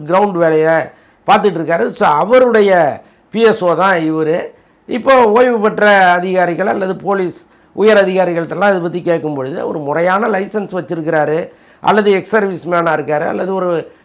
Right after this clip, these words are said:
காவல்துறை, ஓய்வு பெற்ற காவல்துறை அதிகாரியா இருக்காரு அப்படின்னா, அவரு லைசன்ஸ், லைசன்ஸோடு துப்பாக்கி வைத்துக் கொள்வதில் எந்த பிரச்சனையும் கிடையாது. அது பொதுக்கூட்டங்களுக்கும் அவர் எடுத்துட்டு வரலாம், அதுல ஒண்ணும் தவறு இல்லைன்னு சொல்றாங்க. இப்ப காவல்துறை அவரை விசாரிச்சிட்டு இருக்கு.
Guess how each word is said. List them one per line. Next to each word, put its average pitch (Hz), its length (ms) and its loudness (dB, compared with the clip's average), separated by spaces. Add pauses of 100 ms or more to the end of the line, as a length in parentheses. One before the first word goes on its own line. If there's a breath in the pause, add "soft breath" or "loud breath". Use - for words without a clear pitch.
(100)
காவல்துறை, 190 520 2
ஓய்வு 185 280 -2
பெற்ற 180 220 -2
காவல்துறை 170 520 -2
அதிகாரியா 160 440 -2
இருக்காரு 143 340 -4
அப்படின்னா, 143 440 -8 (340 soft breath)
அவரு 226 480 4
லைசன்ஸ், 202 480 -2
லைசன்ஸோடு 170 800 0
துப்பாக்கி 185 400 -2
வைத்துக் 160 240 -6
கொள்வதில் 147 440 -8 (300 soft breath)
எந்த 208 280 2
பிரச்சனையும் 202 460 -2
கிடையாது. 180 300 -2
அது - 140 -2
பொதுக்கூட்டங்களுக்கும் 214 680 -2
அவர் 208 140 -2
எடுத்துட்டு 180 320 -6
வரலாம், 151 380 -2
அதுல 160 200 -4
ஒண்ணும் 160 400 -4 (260 soft breath)
தவறு 202 280 2
இல்லைன்னு 190 260 0
சொல்றாங்க. 170 320 -2
இப்ப 214 180 -4
காவல்துறை 190 500 0
அவரை 170 220 2
விசாரிச்சிட்டு 156 560 -2
இருக்கு. 127 260 -10